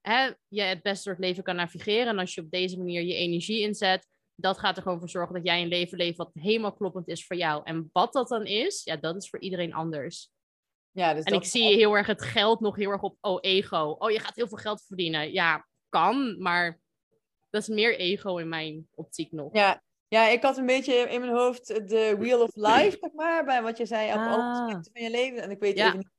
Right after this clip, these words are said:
Speaker 2: wat daar, wat daar allemaal in zit, maar daar zit in ieder
Speaker 1: Ja,
Speaker 2: geval
Speaker 1: ik ken hem.
Speaker 2: geld of financiën of wat
Speaker 1: Ja.
Speaker 2: is het? Financial
Speaker 1: Ja.
Speaker 2: well-being. <laughs> Dus ja, die componenten dacht ik van, "Oké, dus het heeft eigenlijk invloed op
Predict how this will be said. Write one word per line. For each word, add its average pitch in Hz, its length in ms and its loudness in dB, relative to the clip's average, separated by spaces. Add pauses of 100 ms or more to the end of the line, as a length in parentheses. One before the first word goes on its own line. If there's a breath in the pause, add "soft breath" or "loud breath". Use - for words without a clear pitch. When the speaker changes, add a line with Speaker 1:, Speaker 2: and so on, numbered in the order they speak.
Speaker 2:
wat 190 160 -4
daar, 170 180 -2
wat 185 120 -4
daar 190 100 0
allemaal 175 220 0
in 165 140 -6
zit, 160 120 -2
maar 156 100 -8
daar 160 80 -6
zit 180 180 -8
in 190 60 -4
ieder 208 160 4
Speaker 1:
Ja, 233 100 4
Speaker 2:
geval 214 140 0
Speaker 1:
ik 185 100 -10
ken 185 200 -6
hem. 165 280 -12 (160)
Speaker 2:
geld 190 380 6
of 175 200 0
financiën 180 640 0
of 165 140 0
wat 170 120 -4
Speaker 1:
Ja. 196 120 2
Speaker 2:
is 170 100 -2
het? 170 140 -10 (480)
Financial 208 560 2
Speaker 1:
Ja. 202 140 6
Speaker 2:
well-being. 202 540 -2 (320)
<laughs> 330 440 4 (640 loud breath)
Dus 202 200 -2 (300)
ja, 190 240 6
die 214 300 -2
componenten 240 720 4
dacht 226 220 0
ik 233 80 -10
van, 226 120 -6
"Oké, 202 240 2
dus 165 100 -2
het - 80 -8
heeft 202 140 -2
eigenlijk 226 380 2
invloed 240 500 0
op 233 320 2